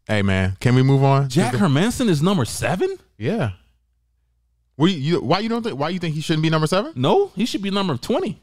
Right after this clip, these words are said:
Speaker 1: What? Damn. <laughs> How you gonna say that about Jack
Speaker 2: I think,
Speaker 1: Hermanson like
Speaker 2: I think
Speaker 1: that?
Speaker 2: he, I don't think he's that good.
Speaker 1: I mean, you could, it's, it doesn't matter about what we think. It matters about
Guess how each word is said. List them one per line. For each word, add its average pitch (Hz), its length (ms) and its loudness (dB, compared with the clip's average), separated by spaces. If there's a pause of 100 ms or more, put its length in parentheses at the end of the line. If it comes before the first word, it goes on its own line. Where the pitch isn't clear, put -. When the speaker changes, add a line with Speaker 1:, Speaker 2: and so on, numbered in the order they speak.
(260)
Speaker 1:
What? 113 340 -8
Damn. 117 600 -2
<laughs> - 160 0
How 277 360 -2
you 440 140 -6
gonna 427 220 -2
say - 220 -10 (140)
that 359 140 -4
about 349 240 -4
Jack 370 240 -8
Speaker 2:
I 359 80 -6
think, 339 60 -6
Speaker 1:
Hermanson 370 260 -4
like - 20 -6
Speaker 2:
I 294 40 -4
think 285 120 -4
Speaker 1:
that? - 200 -2
Speaker 2:
he, - 80 -10
I 135 100 -2
don't 214 100 -2
think 226 120 -4
he's 220 80 -6
that 220 140 -4
good. 285 240 -6 (120)
Speaker 1:
I 175 60 -6
mean, 185 320 -8 (100)
you 143 240 -6
could, 233 160 -6
it's, 220 140 -2
it 175 120 -6
doesn't 214 220 -4
matter 214 160 -4
about 175 200 -2
what 156 120 0
we 127 80 -4
think. 185 260 -8
It 139 60 -2
matters 147 240 0
about 135 380 -4